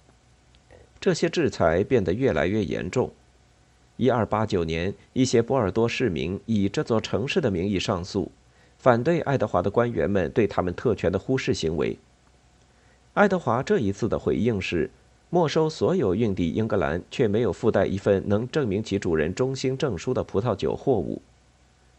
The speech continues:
上诉的人们在维达尔潘萨的领导下，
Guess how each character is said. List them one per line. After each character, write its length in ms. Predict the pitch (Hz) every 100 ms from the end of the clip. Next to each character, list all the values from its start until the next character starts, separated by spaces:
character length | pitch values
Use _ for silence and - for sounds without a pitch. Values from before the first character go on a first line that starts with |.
| _ _ _ _ _
上 300 | - 214 165
诉 220 | - 202
的 140 | 110 90
人 220 | 85 87
们 320 | 160 104 80 - _
在 320 | - 107 98 -
维 160 | 110 131
达 140 | 104
尔 180 | 110 82
潘 300 | - 135 143
萨 220 | - 143
的 100 | 92
领 160 | 85 95
导 160 | 85
下， 280 | - 95 80